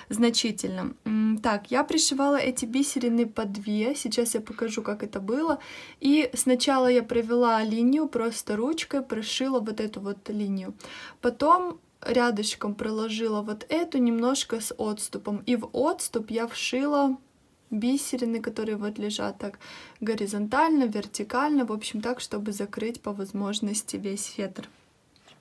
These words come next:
Давайте посмотрим, как пришиваются бисерины по две. Это самый классический способ, наверняка вы уж, его уже видели, но те, кто не видели, вот таким это образом всё происходит. Я вывожу ниточку на лицевую сторону,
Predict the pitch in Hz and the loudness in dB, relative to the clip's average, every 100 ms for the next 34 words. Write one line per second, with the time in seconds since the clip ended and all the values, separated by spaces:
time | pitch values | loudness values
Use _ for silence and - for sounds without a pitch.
0 | - 247 220 247 254 247 220 240 240 226 | -12 -6 -2 -2 -2 -6 -4 -4 -4 -6
1 | 220 220 - 220 - 214 214 208 208 196 | -6 -8 -6 -4 -2 0 0 -2 -6 -4
2 | 214 208 202 202 202 208 220 294 339 - | -6 -4 -4 -4 -6 -6 -2 -2 -4 -10
3 | - - - - 254 269 - 285 269 247 | -14 -14 -2 0 2 4 6 8 8 4
4 | 240 240 254 240 208 - 226 - - - | 0 2 0 0 -2 -2 -6 2 4 6
5 | 294 247 - - 226 220 226 233 240 226 | 4 0 -4 -4 -2 -2 -2 0 0 2
6 | 214 214 214 214 214 220 220 226 220 220 | 0 0 -2 -4 -2 0 0 0 0 -2
7 | 220 277 320 247 220 226 233 233 - 202 | 0 0 0 0 -2 -2 -4 -6 -4 -4
8 | 202 240 247 202 196 208 - 208 - 196 | -2 -4 -4 -6 -6 -10 -12 -12 -8 -8
9 | 208 - - 202 175 208 202 202 202 - | -8 -10 -6 -6 -6 -6 -6 -4 -8 -6
10 | 202 - - 190 196 - - - - - | -6 -6 -4 -6 -6 -12 -20 -18 -16 -16
11 | - - 269 302 302 277 269 262 247 240 | -10 4 6 8 6 4 6 8 8 6
12 | 214 - - 214 220 233 226 - 196 208 | 0 -4 0 2 2 2 0 -2 -2 -2
13 | 202 202 - 202 196 208 277 | -2 -4 -6 -4 0 4 4